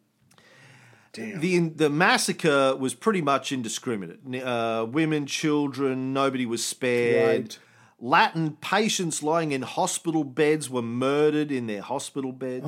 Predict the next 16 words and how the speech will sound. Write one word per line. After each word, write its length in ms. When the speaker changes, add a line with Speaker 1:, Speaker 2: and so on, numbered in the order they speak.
Speaker 1:
Oh 40
my 60
God. 680
Speaker 2:
Uh, 560
houses, 680
churches, 680
charities 840
were 80
looted. 720
Speaker 1:
Purge. 480
Speaker 2:
Latin 500
clergymen 840
Speaker 1:
Yeah. 160
Speaker 2:
got 200
special 460
attention. 680